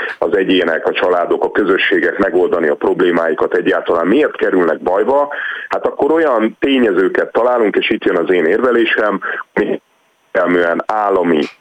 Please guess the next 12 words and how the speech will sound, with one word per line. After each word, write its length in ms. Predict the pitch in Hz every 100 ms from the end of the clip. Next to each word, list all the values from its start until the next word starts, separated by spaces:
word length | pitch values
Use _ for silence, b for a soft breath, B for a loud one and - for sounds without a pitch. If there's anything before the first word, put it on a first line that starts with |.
| -
szerepvállalással, 1120 | 110 95 - 90 82 80 78 76 - 82 76 -
állami, 540 | 98 95 87 87 80 B B
ez 120 | B -
lehet 380 | 101 92 82
önkormányzat, 800 | - 107 104 104 92 82 78 82
lehet 240 | 90 76 -
központi 540 | - - 87 - 92
állam, 420 | 98 95 87 80 B B
segítségével, 920 | - 123 92 92 - 92 80 80 78 -
szociálpolitikájával 1300 | 98 - 87 80 95 90 85 90 90 78 76 73 80
lehet 260 | 80 76 -
megelőzni, 880 | 92 90 110 113 127 123 147 170